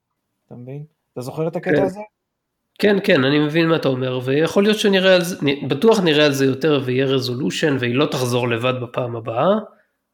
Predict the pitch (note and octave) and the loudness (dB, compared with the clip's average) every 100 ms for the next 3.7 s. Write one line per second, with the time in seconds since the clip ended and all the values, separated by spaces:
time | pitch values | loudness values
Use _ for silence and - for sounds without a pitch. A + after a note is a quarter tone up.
0 | _ _ A2 A#2+ A#2 A2+ A#2 A#2 A2+ A2+ | _ _ -6 -2 -2 -2 -4 -4 -4 -4
1 | A2 A2+ - _ _ _ _ _ - B2+ | -4 -6 -12 _ _ _ _ _ -10 -8
2 | A2 - _ _ _ _ _ D#3 - G#3 | -8 -16 _ _ _ _ _ -4 2 2
3 | F#3 F#3 E3+ C#3+ B2 A#2+ A#2+ | 2 0 2 2 2 0 -2